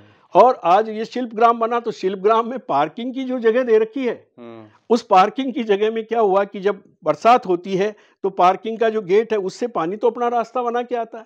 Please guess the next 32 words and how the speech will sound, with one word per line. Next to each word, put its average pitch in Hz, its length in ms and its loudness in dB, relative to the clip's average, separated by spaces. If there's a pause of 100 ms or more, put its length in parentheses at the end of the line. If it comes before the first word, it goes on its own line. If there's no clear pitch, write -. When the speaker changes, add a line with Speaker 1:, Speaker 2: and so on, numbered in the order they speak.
(120)
Speaker 1:
लेकिन 175 220 -4
आपने 190 340 2
तो 240 140 -2
उसको 240 200 -2
अवरुद्ध 233 300 0
कर 233 140 -4
दिया। 214 260 -20 (640)
तो 311 300 0
हमने 185 380 -4
लेक्स 226 400 0
के 269 180 -10
पीछे 190 460 -8
जो 233 140 -2
रिजर्व 185 380 2
लैंड 160 240 -2
थी, 165 340 -10 (500)
जो 170 160 6
हमारा 175 340 6
ग्रीन 185 360 -2
एरिया 165 340 2
था, 160 400 -12
उसको 165 240 -10
हमने 165 220 -6
खत्म 180 340 -8
करके 160 280 -4
हमने 156 240 -2
कंस्ट्रक्शन 170 540 -6
करना 139 240 -8
शुरू 117 200 -14
कर - 120 -20
दिया। - 480 -20
Speaker 2:
हम्म। 107 160 -18